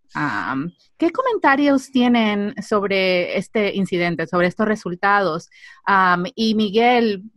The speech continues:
pues nos diste un poquito, ¿no? E-, es lo mismo en la República Doni-, Dominicana y en otros países caribeños. Am, y quiero comentar, ¿no? Que, que esto e-, es en realidad un problema en México, ¿no? Mismo, que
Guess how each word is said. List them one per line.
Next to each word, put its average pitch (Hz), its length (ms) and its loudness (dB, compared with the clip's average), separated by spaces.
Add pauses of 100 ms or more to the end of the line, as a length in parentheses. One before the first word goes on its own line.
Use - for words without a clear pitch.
(100)
pues 208 300 0
nos 202 180 -2
diste 226 260 -2
un 226 160 2
poquito, 208 440 -2
¿no? 226 260 4
E-, 139 320 0
es 208 80 0
lo 226 120 4
mismo 311 440 4
en 294 60 4
la 254 100 4
República 240 540 0
Doni-, 208 280 -4 (120)
Dominicana 208 720 0
y 208 80 -2
en 196 60 -2
otros 214 280 -6
países 190 380 -4
caribeños. 208 560 0 (420)
Am, 190 380 2 (160)
y 240 160 -2
quiero 262 240 4
comentar, 247 600 4
¿no? 233 320 2
Que, 190 380 2 (880)
que 220 140 6
esto 247 180 4
e-, 226 260 4
es 226 140 2
en 285 100 6
realidad 254 380 4
un 220 100 4
problema 220 600 2
en 202 140 0
México, 220 460 0
¿no? 254 260 4
Mismo, 240 520 0
que 190 380 -2